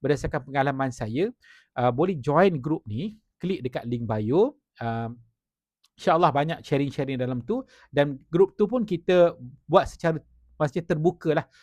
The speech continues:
Boleh you nak tanya apa-apa kan, insya-Allah saya akan jawab dalam tu berdasarkan,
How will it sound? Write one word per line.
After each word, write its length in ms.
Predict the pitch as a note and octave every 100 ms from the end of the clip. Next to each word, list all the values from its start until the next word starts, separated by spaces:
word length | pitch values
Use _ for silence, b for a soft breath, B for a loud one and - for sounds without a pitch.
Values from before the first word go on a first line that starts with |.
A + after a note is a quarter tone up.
| b
Boleh 220 | E3 F3+
you 100 | D3+
nak 140 | D3
tanya 240 | - C3+ C3+
apa-apa 320 | C3+ B2+ C#3
kan, 160 | - C#3
insya-Allah 320 | D#3 C3+ C3
saya 140 | B2+
akan 100 | C3
jawab 240 | A#2+ C3 -
dalam 240 | B2 B2 A#2+
tu 80 | F#3
berdasarkan, 560 | C3+ A#2+ B2 - A#3+